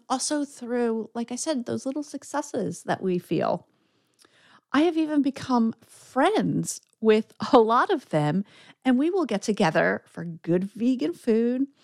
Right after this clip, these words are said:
And when we travel, eh, or when I travel, and then we can cross paths. Um, I have a friend who I'm going to meet up with in the next upcoming weeks,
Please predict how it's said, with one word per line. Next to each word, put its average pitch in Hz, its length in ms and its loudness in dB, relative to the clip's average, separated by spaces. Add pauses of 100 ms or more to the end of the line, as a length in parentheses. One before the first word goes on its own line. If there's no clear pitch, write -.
(380)
And 202 140 4
when 196 160 2
we 185 120 0
travel, 262 800 0 (680)
eh, - 160 -6 (140)
or 240 160 6
when 269 160 0
I 277 80 0
travel, 285 600 0 (140)
and 254 180 2
then 285 120 0
we 277 100 -2
can 277 200 -2
cross 285 340 -4
paths. - 640 -4 (360)
Um, 170 340 0
I 196 100 0
have 196 200 2
a 208 80 0
friend 277 560 0 (180)
who 233 520 0
I'm 208 160 0
going 208 280 2
to 220 120 -6
meet 214 160 2
up 214 220 0
with 214 380 -2 (420)
in 196 240 0
the 196 80 -2
next 190 300 -4
upcoming 190 540 -6
weeks, 254 640 -2